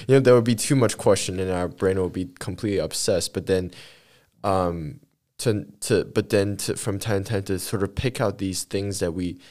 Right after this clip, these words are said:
sort of take for granted, like thinking about twenty-six letters, that, that's interesting. I don't think I've,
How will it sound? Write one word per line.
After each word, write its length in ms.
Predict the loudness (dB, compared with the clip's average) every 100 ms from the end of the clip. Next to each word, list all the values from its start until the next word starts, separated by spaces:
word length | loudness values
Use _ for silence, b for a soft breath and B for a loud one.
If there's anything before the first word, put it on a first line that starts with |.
| B -6
sort 180 | -4
of 60 | -2
take 220 | -2 -4
for 120 | -4
granted, 340 | -4 -4 -2 -2
like 200 | -2 -4
thinking 340 | -4 -2 0
about 300 | 0 0 0
twenty-six 500 | -2 -4 -2 -4 -4
letters, 320 | -4 -4 -6
that, 160 | -8 0
that's 240 | 2 2
interesting. 460 | 0 -4 -6 -6 -6
I 100 | -4
don't 160 | -2 -2
think 200 | -2 0
I've, 160 | 0